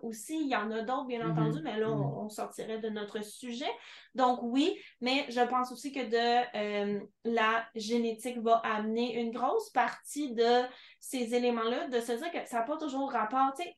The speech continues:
Speaker 1: com-, combien de, de, de gens qui disent, « Je comprends pas, j'ai tout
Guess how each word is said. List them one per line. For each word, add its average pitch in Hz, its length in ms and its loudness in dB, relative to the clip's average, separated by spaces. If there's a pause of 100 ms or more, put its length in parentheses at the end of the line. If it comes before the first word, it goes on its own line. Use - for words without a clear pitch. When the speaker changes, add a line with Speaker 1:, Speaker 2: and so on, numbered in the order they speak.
Speaker 1:
com-, 262 200 0
combien 262 300 0
de, 277 80 -4 (320)
de, 233 220 2
de 220 180 0
gens 247 440 0 (1120)
qui 247 120 -2
disent, « 269 440 0
Je - 40 -6
comprends 262 240 4
pas, 294 100 4
j'ai 277 220 0
tout 320 160 -4